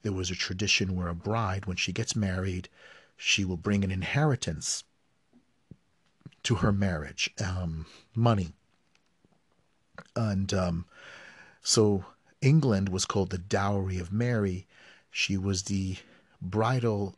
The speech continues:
uh, England was the inheritance, the dowry, the inheritance that Mary can bring to the Trinity, to God.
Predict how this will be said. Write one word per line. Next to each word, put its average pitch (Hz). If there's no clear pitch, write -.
uh, 104
England 110
was 95
the 92
inheritance, 110
the -
dowry, 101
the 95
inheritance 101
that -
Mary 98
can 98
bring 90
to 90
the 113
Trinity, -
to -
God. 135